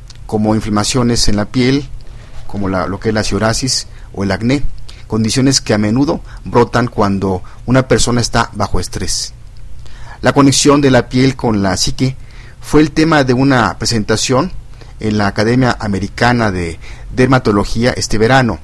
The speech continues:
El dermatólogo y psicólogo clínico Richard G. Fry discutió el valor de la incorporación de diversas técnicas del manejo del estrés en un régimen de tratamiento dermatológico.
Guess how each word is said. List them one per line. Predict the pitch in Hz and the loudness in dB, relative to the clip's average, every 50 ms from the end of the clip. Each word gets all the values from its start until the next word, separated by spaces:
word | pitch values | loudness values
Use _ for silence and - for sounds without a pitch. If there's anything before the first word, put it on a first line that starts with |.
| - - - - - - - - - - - - - - - - - - - - - - - - - - - - - | -12 -14 -14 -16 -16 -16 -16 -18 -18 -18 -16 -16 -16 -16 -16 -16 -16 -16 -16 -14 -14 -14 -12 -12 -12 -12 -12 -6 -2
El | 117 123 123 120 113 104 - | 0 2 2 2 0 0 -2
dermatólogo | - 123 143 151 156 143 135 - 151 160 160 151 147 131 | 2 4 4 6 6 4 4 4 4 4 6 6 4 4
y | 120 113 110 104 | 4 2 0 0
psicólogo | - - - - - 147 147 139 120 110 113 113 | 0 0 -2 0 2 2 4 4 4 4 4 2
clínico | 107 135 139 139 135 123 - - - 120 - - - - 107 | 2 2 2 4 4 2 0 0 -2 -2 -2 -4 -8 -10 -2
Richard | 120 139 151 - - - 127 120 120 - - - - - - - - - - - - - | 0 0 0 0 0 0 0 2 0 0 -6 -12 -14 -14 -16 -16 -16 -16 -16 -16 -14 -6
G. | - 135 131 - - - - - - | -2 0 0 0 -2 -8 -16 -18 -12
Fry | - - 131 120 120 123 131 131 - - - - - - - - - - - - | 0 2 4 4 4 2 0 -4 -8 -12 -12 -14 -16 -16 -16 -16 -16 -16 -14 -8
discutió | - 123 - - 160 135 - 180 185 196 - - - | -8 -6 -2 -2 0 2 4 6 6 4 4 0 0
el | - 135 127 | 2 2 4
valor | 120 127 127 131 131 147 165 180 175 - - - - - | 6 4 4 6 6 6 6 6 4 0 -4 -6 -8 -4
de | - 123 120 | 0 2 2
la | 120 | 2
incorporación | 120 110 123 107 - - 110 110 104 - - 135 131 131 120 | 2 2 0 0 2 2 2 2 2 2 2 2 2 2 0
de | 107 117 | 0 0
diversas | 110 107 110 127 123 - 123 - | 0 2 2 4 4 4 2 2
técnicas | - 143 131 110 110 104 95 - - 104 107 - - - | 2 0 2 2 2 0 0 -2 -2 -2 -2 -2 -4 -4
del | - 101 95 92 90 90 | -4 -4 -4 -4 -4 -4
manejo | 92 - 98 104 98 127 120 | -2 -2 -2 -2 -2 0 0
del | 120 120 | 0 0
estrés | 117 107 - - 110 104 107 - - - - - - - - - - - | 0 -2 -2 -2 -2 0 0 0 -2 -4 -8 -12 -14 -14 -14 -14 -8 -4
en | 123 135 | 0 0
un | 170 180 156 | 0 0 2
régimen | 147 156 170 143 - 131 117 113 117 127 120 - - - - - - | 2 2 0 0 0 0 0 2 0 0 -2 -6 -10 -16 -16 -10 -8
de | 107 | -4
tratamiento | 101 110 101 107 104 113 123 127 120 117 - - 120 113 - - - - | -4 -2 0 2 2 2 2 2 2 0 0 -2 -2 -2 -4 -10 -16 -14
dermatológico. | - - 113 127 123 127 120 - 117 113 131 143 - - - - - 87 | -6 0 2 2 4 2 2 2 4 4 4 4 4 2 0 -2 -4 -6